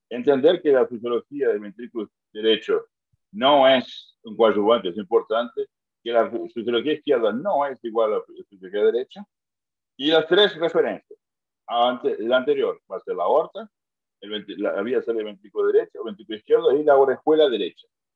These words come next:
Va a ser la referencia para mi folleto anterior. Para mi vello posterior va a ser el hígado y el seno venoso coronariano, y para el septal, el septo interatrial y el septo interventricular.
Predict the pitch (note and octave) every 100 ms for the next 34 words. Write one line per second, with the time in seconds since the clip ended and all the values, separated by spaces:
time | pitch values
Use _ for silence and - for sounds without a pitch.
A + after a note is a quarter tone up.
0 | _ _ F#2+ G2 A2 A#2 - G2+ F#2 -
1 | F#2+ A2+ A#2+ G#2+ G2 G2+ G2+ - D3 B2
2 | - _ C#3 D#3 - A2 F2 D#2 _ _
3 | _ _ A#2 E3+ D#3 A#2+ G#2 A2 F#2 _
4 | _ _ _ A#2 A2+ C#3+ C3 D3+ G3 C3+
5 | G#2+ G2+ F2+ - _ _ _ G2 A#2+ G#2
6 | F#2 E2+ D2+ _ - G2 E2+ _ _ _
7 | _ _ _ - F#2 F#2 F2+ F2 F2 A#2
8 | G#2+ G2 G2 - A2 C#3 D#3+ C3+ - -
9 | _ _ _ _ _ - D#3 C3 B2 A#2+
10 | D#3+ - E3 - A2+ - G#2 G#2+ F#2+ G#2
11 | A2+ - A#2+ - - - - F#2+ - E2+
12 | - - -